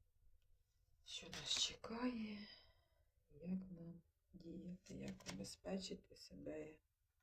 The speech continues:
своє життя і життя своїх рідних. Одразу дві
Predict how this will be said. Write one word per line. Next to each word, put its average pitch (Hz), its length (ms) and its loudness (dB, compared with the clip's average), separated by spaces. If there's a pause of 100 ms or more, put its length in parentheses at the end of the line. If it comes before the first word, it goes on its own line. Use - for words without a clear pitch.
своє 156 460 0
життя - 560 -4
і 147 100 -18
життя - 360 -8
своїх - 500 -14
рідних. 143 400 -2
Одразу 170 420 -2
дві - 320 -8